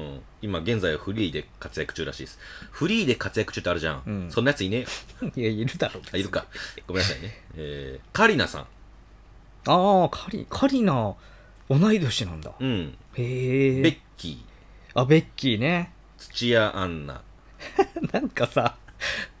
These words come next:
Speaker 1: ん？
Speaker 2: なんかハーフっぽい人ばっかりじゃない？
Speaker 1: 島袋寛子。
Speaker 2: あー、
Speaker 1: 元
Speaker 2: スピードのね。
Speaker 1: スピードの。うん。
Speaker 2: あ、それは知ってた。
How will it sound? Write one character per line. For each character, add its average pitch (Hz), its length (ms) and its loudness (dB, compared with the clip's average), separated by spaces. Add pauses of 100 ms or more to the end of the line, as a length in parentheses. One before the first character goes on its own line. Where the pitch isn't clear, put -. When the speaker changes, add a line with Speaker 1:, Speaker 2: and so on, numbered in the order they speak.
(280)
Speaker 1:
ん？ 87 240 -8
Speaker 2:
な 208 60 0
ん 226 40 -8
か - 80 -2
ハ 240 220 6
ー - 20 4
フ 311 140 6
っ - 40 0
ぽ 285 180 4
い 185 40 8
人 - 140 0
ば 113 100 0
っ - 60 -16
か 190 140 4
り 143 60 -2
じ 101 60 0
ゃ 92 60 -2
な 85 60 -10
い？ - 40 -14
Speaker 1:
島 131 320 0
袋 107 380 0
寛 76 240 -6
子。 - 20 -16 (1000)
Speaker 2:
あ 196 80 6
ー、 214 100 10
Speaker 1:
元 190 120 8
Speaker 2:
ス - 100 -8
ピ 190 200 8
ー 175 80 8
ド 170 120 8
の 170 80 6
ね。 175 280 0
Speaker 1:
ス - 20 -20
ピ 104 60 -8
ー - 20 -2
ド - 0 -
の。 - 40 -2
う - 40 -2
ん。 - 20 6
Speaker 2:
あ、 147 80 6
そ 190 140 6
れ 202 80 10
は 180 120 8
知 - 160 -4
っ - 40 -20
て 139 100 -2
た。 - 140 -8